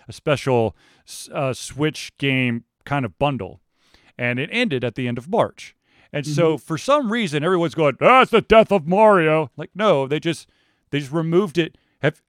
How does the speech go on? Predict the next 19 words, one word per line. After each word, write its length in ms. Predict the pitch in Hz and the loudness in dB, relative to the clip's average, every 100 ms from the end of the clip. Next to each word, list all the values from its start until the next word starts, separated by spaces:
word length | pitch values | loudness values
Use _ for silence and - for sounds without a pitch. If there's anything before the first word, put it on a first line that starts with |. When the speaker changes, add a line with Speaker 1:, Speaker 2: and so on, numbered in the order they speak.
| _ _ _ | _ _ _
Speaker 1:
does, 180 | - 120 - _ _ | -8 -8 -12 _ _
do 100 | - | -10
you 260 | 139 254 285 | -4 0 2
understand, 720 | 269 247 226 - 202 214 208 | 2 0 -6 -4 -4 -2 -4
like, 240 | 165 135 - _ _ _ _ _ _ _ _ | -4 -4 -8 _ _ _ _ _ _ _ _
like, 180 | 113 - | -8 -6
commerce 480 | - 147 180 175 - | -4 -2 0 -2 -2
at 120 | 147 | -2
all? 240 | 139 165 165 | 2 2 2
Have, 100 | 156 | -2
have 180 | 143 160 | -8 -6
you 220 | 190 208 | -8 -4
ever 280 | 175 196 190 | -2 -2 -2
been 320 | 127 170 185 | 0 -2 -2
into 360 | 180 175 170 175 | -6 -6 -4 -4
a 60 | |
store? 380 | - 165 175 190 | -4 -4 -2 -2
They 160 | - 147 | -2 -2
don't 320 | 208 240 | 0 0